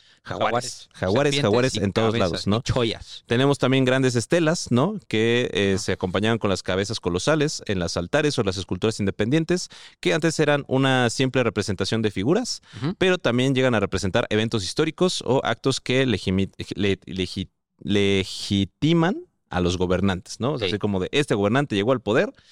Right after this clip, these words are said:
Speaker 1: a
Speaker 2: Ujú.
Speaker 1: través de su historia, ¿no? Eh, combinan imágenes de gobernantes con glifos y fechas de calendario de los que se cuenta. Eh, también se pueden encontrar arf-, artefactos más pequeños de talla de piedra dura en jade,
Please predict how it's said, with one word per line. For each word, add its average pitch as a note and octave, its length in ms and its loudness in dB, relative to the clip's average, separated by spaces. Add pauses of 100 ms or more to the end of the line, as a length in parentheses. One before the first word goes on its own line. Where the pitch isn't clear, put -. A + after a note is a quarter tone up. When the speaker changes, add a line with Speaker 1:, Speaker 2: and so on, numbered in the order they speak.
(200)
Speaker 1:
a A2 100 -6
Speaker 2:
Ujú. D#2+ 80 -2
Speaker 1:
través A2+ 320 0
de A2 120 0
su F2 140 -6
historia, - 560 -8
¿no? G#2+ 240 0 (420)
Eh, G#2+ 180 0
combinan C3+ 320 2
imágenes C3+ 340 2
de A2 60 2
gobernantes A#2 380 0
con G#2 140 -2
glifos D3+ 440 0
y G#2+ 100 -6
fechas C#3 260 -2
de G#2+ 80 2
calendario G#2+ 560 0
de A2 120 -2
los F2+ 120 0
que F2+ 120 -6
se F#2 100 -4
cuenta. - 320 -4 (520)
Eh, G#2+ 260 2
también C3 200 0
se C3+ 120 -2
pueden C#3 200 0
encontrar A#2+ 540 0
arf-, G2+ 340 -2
artefactos G#2+ 640 -2
más B2 140 -2
pequeños C#3 540 0
de G2 80 0
talla A2+ 300 2
de F2+ 360 2
piedra A#2 300 2
dura A2+ 180 2
en G#2 80 0
jade, E3 340 0